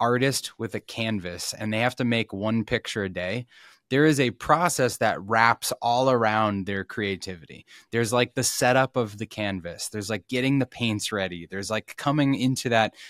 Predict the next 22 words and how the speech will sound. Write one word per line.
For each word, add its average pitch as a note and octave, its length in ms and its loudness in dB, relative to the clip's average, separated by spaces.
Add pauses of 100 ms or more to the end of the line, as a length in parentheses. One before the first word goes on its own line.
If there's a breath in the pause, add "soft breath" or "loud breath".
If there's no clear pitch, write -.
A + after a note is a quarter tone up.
session C3 400 0
where G#2+ 100 -2
you're G#2 140 -2
gonna G#2 240 -2
paint B2 440 -2 (360 loud breath)
and A2+ 360 2 (540 soft breath)
you've C3 240 -2
already C3 320 4 (100)
eaten A2+ 520 -4
and B2 380 2
you C3 140 0
know, C3+ 380 6
uh, C3 140 0
generally C#3+ 560 4
what B2+ 320 2
the B2+ 80 2
subject C#3 640 2
of A2+ 180 -4
what B2 140 0
you're A#2+ 100 -6
gonna B2 160 0
paint C3+ 420 -2